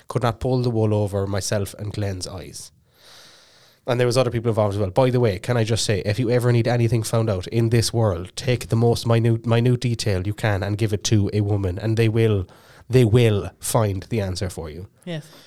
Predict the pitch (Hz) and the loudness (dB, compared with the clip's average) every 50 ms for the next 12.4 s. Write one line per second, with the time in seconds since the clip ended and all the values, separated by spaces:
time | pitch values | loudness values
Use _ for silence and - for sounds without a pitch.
0 | - _ - - - - - - 113 104 117 120 - - 117 113 107 - 117 110 | -20 _ -20 -20 -20 -12 -8 -6 -2 0 0 0 0 0 -2 0 0 0 -2 -2
1 | - - 117 113 110 104 107 - - - 117 98 113 104 - 113 107 101 95 98 | -2 -4 -4 -2 -2 -2 -4 -6 -6 -6 -6 -6 -4 -4 -4 -4 -4 -4 -4 -6
2 | 90 90 87 - - 98 90 92 90 - 143 143 139 139 139 139 135 139 - - | -8 -8 -10 -10 -10 -10 -10 -6 -2 0 0 2 2 2 2 0 0 -2 -8 -18
3 | _ _ - - - - _ _ - 107 92 - 110 107 104 104 - - - 113 | _ _ -20 -20 -20 -20 _ _ -6 -4 0 0 2 2 0 0 -2 -4 -4 -4
4 | 101 101 95 92 90 - _ _ _ _ _ _ _ _ _ _ _ _ _ _ | -4 -2 -4 -6 -8 -12 _ _ _ _ _ _ _ _ _ _ _ _ _ _
5 | _ - 110 101 110 107 - 98 95 82 101 95 - - - 107 - - - 107 | _ -6 -4 -4 -4 -4 -6 -6 -8 -6 -6 -8 -6 -6 -8 -8 -6 -6 -6 -6
6 | - - - - - - - - 107 101 98 92 90 - _ - 165 160 156 143 | -6 -8 -10 -12 -12 -8 -6 -4 -4 -2 -4 -6 -8 -10 _ -10 -8 -8 -8 -10
7 | - - - - 110 107 101 - - - - - - _ _ _ _ _ _ _ | -12 -14 -8 -4 -4 -4 -4 -6 -12 -20 -20 -20 -20 _ _ _ _ _ _ _
8 | _ _ _ _ _ _ _ _ - - 117 123 123 123 123 117 110 - 120 117 | _ _ _ _ _ _ _ _ -6 0 0 2 4 4 4 2 2 0 0 0
9 | 110 - - 117 113 107 107 98 - 107 98 - - - 101 95 95 98 95 82 | 0 0 0 0 0 2 2 0 0 -2 -2 -2 -4 -4 -4 -2 -2 -4 -6 -8
10 | 78 - - - 262 - - - - - - - 247 240 - - - 277 254 - | -10 -10 -4 -2 -2 -2 -2 -4 -10 -6 -2 -2 -2 -2 -2 0 2 2 2 0
11 | - - - - 262 233 - - 117 - - - - 131 113 - - 117 113 110 | -4 -6 0 0 0 2 2 0 -2 -2 -2 0 0 0 2 2 2 2 2 2
12 | 110 98 82 71 - - - - | 2 0 -2 -6 -10 -10 -12 -14